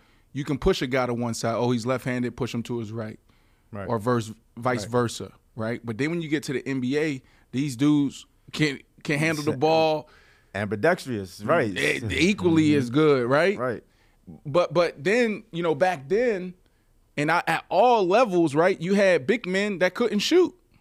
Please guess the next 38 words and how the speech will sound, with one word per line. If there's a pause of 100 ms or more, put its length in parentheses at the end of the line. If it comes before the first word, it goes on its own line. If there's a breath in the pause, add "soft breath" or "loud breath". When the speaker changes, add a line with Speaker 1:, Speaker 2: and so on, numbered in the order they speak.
(720)
Speaker 2:
Yeah.
Speaker 1:
So
what
you
do? (300)
You
just
stay
in
the
paint.
Speaker 2:
Right.
Speaker 1:
Let
'em
shoot. (100)
Speaker 2:
Right. (140)
Speaker 1:
They
wouldn't
Speaker 2:
Mm-hmm.
Speaker 1:
even
shoot.
They
wouldn't
even
look
at
shooting.
Speaker 2:
Right. (220)
Speaker 1:
Right?
They, (120)
so
you
didn't
even
have
to
guard
them.